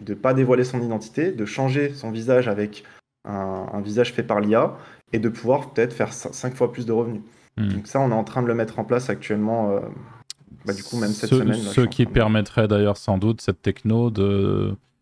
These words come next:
Speaker 2: euh, de, d'avoir un, une quantité astronomique de créatrices, euh, en plus sur la plateforme, parce que je pense que pour beaucoup aujourd'hui, euh, la barrière, elle est là, elle est sur le, l'anonymat. Et le fait
Speaker 1: Ouais.
Speaker 2: qu'en effet,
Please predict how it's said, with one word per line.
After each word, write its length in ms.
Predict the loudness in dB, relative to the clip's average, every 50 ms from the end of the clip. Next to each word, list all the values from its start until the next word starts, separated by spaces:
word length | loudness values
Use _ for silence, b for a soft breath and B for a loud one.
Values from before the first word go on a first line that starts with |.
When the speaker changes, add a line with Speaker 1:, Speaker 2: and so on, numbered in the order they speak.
| _ _ _ _ _ _ _ -8 -6
Speaker 2:
euh, 80 | -4 -4 -2 -4
de, 260 | -4 0 2 2 2 4
d'avoir 440 | 4 2 2 4 4 4 4 4
un, 260 | 2 2 4 4 2 2
une 140 | 2 0
quantité 640 | 0 2 2 2 2 0 -2 -4 -4 0 0 2 2
astronomique 640 | 4 0 0 0 0 2 2 4 4 4 2 0 0
de 120 | 0 0 0
créatrices, 840 | 0 -2 0 2 2 2 2 0 -2 -2 -2 -2 -2 -8 -14 -16 -20 -16 -10 -4 -2
euh, 160 | -2 -2 0
en 140 | 0 -2 -2
plus 220 | 0 0 0 0
sur 280 | 0 -2 -6 -2 0 0
la 80 | 0 2
plateforme, 460 | 0 -2 0 2 2 2 2 2 0
parce 200 | 0 -2 -2 -2
que 280 | 0 2 2 2 2
je 80 | 0 0
pense 180 | 0 -2 -2 0
que 100 | -4 -6
pour 220 | -4 -4 -4 -4
beaucoup 440 | 0 2 2 2 2 0 0 2 2
aujourd'hui, 580 | 4 4 2 0 0 2 2 2 2 2 -2 B B B B B B B B 0
euh, 280 | 2 2 4 4 4 4
la 100 | 4 4
barrière, 400 | 4 4 4 4 4 4 4 4
elle 120 | 4 4 4
est 40 |
là, 220 | 4 2 2 2 2
elle 120 | 2 2 2
est 60 | 0
sur 360 | -2 -2 0 0 2 2 4
le, 160 | 2 2 2 4
l'anonymat. 640 | 4 4 4 4 2 2 4 4 4 2 2 0 -4 _ b b b b b _
Et 80 | 0 2
le 80 | 2 2
fait 240 | 2 0 -2 0 2
Speaker 1:
Ouais. 60 | 2
Speaker 2:
qu'en 100 | 4 4
effet, 320 | 2 0 0 0 0 0